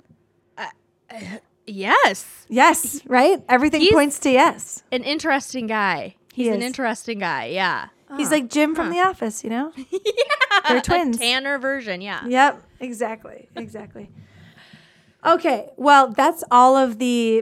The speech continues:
Speaker 2: Bachelor Nation updates we have. Well, okay, with that, we should probably wrap. I could keep talking to you forever. It's so nice to just
Speaker 1: Same.
Speaker 2: be, uh, chatting with a true Bachelor Nation lover. Just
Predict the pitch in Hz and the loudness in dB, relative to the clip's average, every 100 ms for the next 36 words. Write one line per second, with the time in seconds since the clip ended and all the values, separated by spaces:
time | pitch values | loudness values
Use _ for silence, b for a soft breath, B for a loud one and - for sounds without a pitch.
0 | 226 226 233 - 247 233 214 226 226 - | 0 0 0 -2 -2 0 0 0 0 -2
1 | 233 214 208 - _ - 233 214 208 - | -2 -2 -6 -12 _ -2 0 0 -6 -6
2 | 233 - 311 320 302 311 320 240 226 269 | -6 -2 4 6 6 4 4 0 0 2
3 | 302 339 285 294 262 - 320 277 294 262 | 6 6 4 -2 -4 0 0 2 0 4
4 | 247 240 - - b b b b - 285 | 4 4 2 -4 b b b b -4 -4
5 | - 339 330 302 302 311 - 285 262 240 | -2 -4 2 2 2 -2 -6 -2 0 0
6 | 233 233 226 - - 359 466 320 302 294 | 0 -4 -6 -6 2 4 6 4 4 0
7 | 320 269 277 302 269 262 254 262 - 247 | -4 -4 -4 -4 -2 0 0 -2 -8 -6
8 | - 302 285 339 302 285 240 - 294 311 | 0 6 6 6 2 0 0 -2 2 4
9 | 330 339 - 262 262 - 269 262 240 254 | 6 4 4 4 4 2 -2 -2 -2 -2
10 | 240 226 233 226 226 220 294 359 381 - | -2 -4 -8 -2 0 4 6 6 4 -2
11 | b b b b b - - 254 302 | b b b b b -18 -6 -2 -2